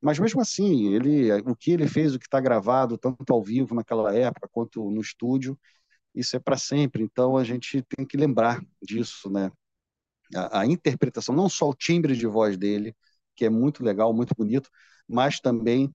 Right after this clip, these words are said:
principalmente, a interpretação dele, porque ele é um cara muito,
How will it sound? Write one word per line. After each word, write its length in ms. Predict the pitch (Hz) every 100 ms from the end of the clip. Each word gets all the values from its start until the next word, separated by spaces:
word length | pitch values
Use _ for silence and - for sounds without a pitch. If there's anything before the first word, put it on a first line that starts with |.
| -
principalmente, 680 | 190 254 - 160 131 151 -
a 100 | 131
interpretação 800 | 147 151 143 143 135 123 - 117
dele, 300 | 92 85 90
porque 300 | - - -
ele 340 | 175 202 190 208
é 40 |
um 60 | 202
cara 280 | 190 196
muito, 760 | 190 170 196 - - 214 208